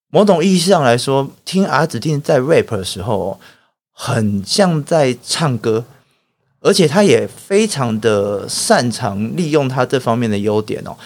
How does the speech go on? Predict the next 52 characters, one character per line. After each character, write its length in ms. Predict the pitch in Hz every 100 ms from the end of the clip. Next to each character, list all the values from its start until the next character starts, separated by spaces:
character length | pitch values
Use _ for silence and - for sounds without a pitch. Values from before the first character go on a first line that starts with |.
| - -
其 140 | - 165
实 60 |
他 120 | 185
自 160 | 190 196
己 200 | 151 104
在 180 | 127 127
日 140 | 135
本 200 | 107 98
也 80 | 98
有 220 | 110 107 107
主 220 | - 82
持 320 | - - 92
一 100 | 98
个 160 | 104 107
podcast 520 | - 131 - 117 92
的 60 | 82
节 200 | - 87
目， 260 | 101 90 -
Creepy 300 | - 120 107
Nuts 320 | 107 92 - -
这 100 | 113
个 320 | 98 87 78 - _ _ _
团 240 | - 92 110
体 160 | - -
哦。 80 | - - - -
那 100 | 147
在 100 | 185
这 140 | 180 165 -
节 160 | 127
目 160 | 151 170
里 100 | 107
面 220 | 110 131
呢， 100 | 110
R 160 | 107 135
指 140 | -
定 160 | 104 143
有 100 | 101
一 40 |
个 80 | 101
特 260 | 95 - 131
别 160 | 98
单 180 | 104 113
元， 200 | 113 92
就 100 | 113
是 180 | 113 117 - -
他 140 | - 127
会 180 | 147
请 320 | 127 - 104 95
观 300 | 123 120 131
众 240 | 139 104
哦， 240 | 71 73 -
呃， 400 | 101 78 53